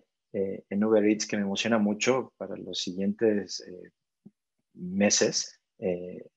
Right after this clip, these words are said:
es, es como estamos cada vez más cerca de, de convertirnos en una super app.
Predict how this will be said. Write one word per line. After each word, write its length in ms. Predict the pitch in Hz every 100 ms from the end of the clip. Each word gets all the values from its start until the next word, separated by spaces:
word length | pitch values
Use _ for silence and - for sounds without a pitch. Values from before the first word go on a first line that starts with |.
| _ _ _
es, 340 | 104 104 - 113
es 140 | 107
como 180 | - 139
estamos 300 | 131 147 -
cada 180 | 147 135
vez 80 |
más 160 | 135 127
cerca 420 | - 123 120 110
de, 340 | 95 92 90 - _ _ -
de 120 | 113
convertirnos 720 | 110 104 101 117 117 117 -
en 100 | 107
una 420 | 110 110 107 101
super 440 | - - - 107 104
app. 180 | -